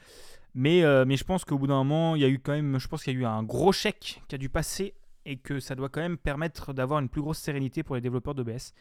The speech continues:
Donc, euh, S-, Streamlabs, ça reste des enculés, mais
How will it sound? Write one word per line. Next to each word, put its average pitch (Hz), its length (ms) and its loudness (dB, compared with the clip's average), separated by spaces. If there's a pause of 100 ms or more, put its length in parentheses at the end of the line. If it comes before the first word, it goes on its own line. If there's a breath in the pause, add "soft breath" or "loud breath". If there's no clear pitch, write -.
(380 soft breath)
Donc, 127 260 0
euh, 113 640 -2 (580)
S-, - 420 -16
Streamlabs, 175 400 0
ça 143 160 -2
reste 156 160 -2
des 156 120 2
enculés, 151 640 0
mais 151 460 -2